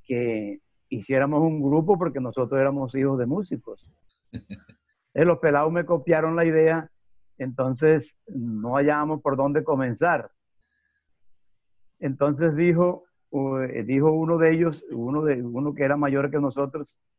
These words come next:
Speaker 1: que él ponía la plata para, para comprar el acordeón. Bueno,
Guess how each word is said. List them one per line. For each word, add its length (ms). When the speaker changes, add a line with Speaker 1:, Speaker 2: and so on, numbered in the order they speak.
Speaker 1:
que 200
él 140
ponía 400
la 140
plata 360
para, 440
para 240
comprar 400
el 60
acordeón. 560
Bueno, 440